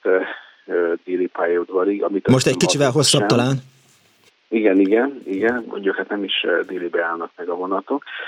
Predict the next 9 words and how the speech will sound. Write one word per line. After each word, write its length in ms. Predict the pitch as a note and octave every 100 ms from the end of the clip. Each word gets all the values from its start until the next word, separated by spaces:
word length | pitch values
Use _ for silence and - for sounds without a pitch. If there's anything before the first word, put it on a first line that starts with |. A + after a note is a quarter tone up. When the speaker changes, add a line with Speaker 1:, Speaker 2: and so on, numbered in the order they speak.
| - - - _
Speaker 1:
És 340 | G3+ G#3 - -
ez 100 | G2+
nyolcvanhat 680 | B2+ F3+ F#3+ C#3+ A#2 C3 -
volt, 160 | A2+
vagy 140 | G#2 F2+
nyolcvanhét, 600 | A#2 B2+ - G2+ F#2+ F#2+
amikor 280 | F2+ G2
Genesis 540 | F2+ G2+ G2 - - -
koncert 480 | F#2 D#2+ - E2+